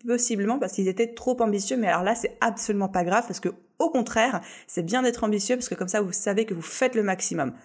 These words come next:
Parce qu'évidemment, quand on se fixe un objectif pas trop ambitieux et qu'on l'atteint, il y a aucun mérite à ça.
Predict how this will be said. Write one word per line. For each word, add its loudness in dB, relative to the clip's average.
Parce -8
qu'évidemment, 2
quand -8
on -4
se -6
fixe -2
un -2
objectif -4
pas 4
trop 2
ambitieux 2
et 4
qu'on 0
l'atteint, 4
il -2
y 4
a 2
aucun 2
mérite 2
à 0
ça. -4